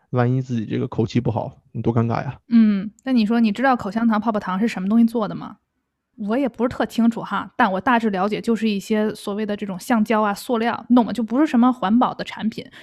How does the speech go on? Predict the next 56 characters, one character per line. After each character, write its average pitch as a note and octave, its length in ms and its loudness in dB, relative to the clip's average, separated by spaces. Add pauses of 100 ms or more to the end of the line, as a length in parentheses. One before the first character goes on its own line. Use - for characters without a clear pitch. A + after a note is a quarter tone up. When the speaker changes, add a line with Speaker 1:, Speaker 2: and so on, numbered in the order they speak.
(120)
Speaker 2:
相 C4+ 220 2
当 C#4 160 6
于 B3+ 80 6
你 A3+ 60 4
在 G#3+ 100 0
嚼 G#3 240 2
一 - 20 2
些 A3 80 0
化 A3+ 200 -2
学 G#3+ 120 -2
物 A#3 220 0
质 D3+ 100 -6
吧， E3+ 220 -10
就 - 80 -8
这 G#3+ 100 -2
种 G3+ 140 -8
感 - 160 -10
觉。 - 180 -18 (920)
Speaker 1:
哦， A#2+ 440 0 (280)
那 C#3 120 0
是 G#3 100 0
不 F#3 120 -4
好。 - 120 -16
Speaker 2:
嗯， - 120 -20 (220)
为 D#4 80 -2
什 D4+ 60 -2
么 D4 60 0
说 D4+ 160 -2
这 D4 220 0
个 F#3+ 80 -6
呢？ - 220 -10
然 G#3 120 -4
后 A3+ 60 2
他 A#3+ 140 0
说 C#4+ 180 -2
就 C#4+ 140 -2
是 C4 80 0
因 C#4 100 2
为 C#4+ 80 2
它 C4+ 80 -2
毫 F#3+ 200 -4
无 A#3+ 140 0
意 C4 200 -2
义， F#3+ 40 -4
其 A3 220 -6
实 C4+ 100 -2
所 B3 160 -2
以 C4 60 2
你 A#3 240 0
在 G#3 200 -6
不 C#4 120 -6
同 A#3 160 0
品 A3 160 -6
牌 - 160 -8
之 G3 100 -6
间， A3+ 320 0